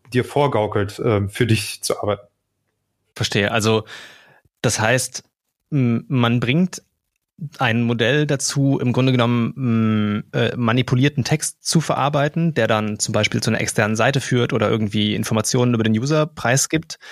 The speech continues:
Speaker 2: Ähm, aber Textverarbeitung ist ja im Grunde genommen die Kernaufgabe dieser Modelle, ne? Also sind die denn überhaupt noch einsetzbar, wenn die Grundfunktion gleichzeitig das größte Sicherheitsrisiko ist? Also klingt so ein bisschen, als würde man,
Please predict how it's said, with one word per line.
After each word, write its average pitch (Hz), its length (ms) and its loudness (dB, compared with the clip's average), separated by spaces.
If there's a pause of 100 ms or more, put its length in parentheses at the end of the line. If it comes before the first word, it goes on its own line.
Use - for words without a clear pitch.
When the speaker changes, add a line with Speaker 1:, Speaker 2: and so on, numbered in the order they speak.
(680)
Speaker 2:
Ähm, 110 440 2 (600)
aber 120 220 2
Textverarbeitung 120 800 0
ist 117 140 -2
ja 123 60 4
im 113 80 0
Grunde 123 200 2
genommen 113 260 2
die 143 320 2 (260)
Kernaufgabe 113 880 0
dieser 104 180 2
Modelle, 104 380 2
ne? 117 240 0
Also 107 240 0
sind 110 200 2
die 120 60 0
denn 113 120 2
überhaupt 110 220 0
noch 117 140 -2
einsetzbar, 139 760 0
wenn 127 320 -2 (100)
die 123 220 0
Grundfunktion 131 720 0
gleichzeitig 113 520 0
das 117 120 -4
größte 117 380 0
Sicherheitsrisiko 147 680 0
ist? 170 240 -2
Also 104 220 -2
klingt - 280 0
so - 80 0
ein 113 60 0
bisschen, 127 220 0
als 113 200 0
würde 120 140 2
man, 113 300 2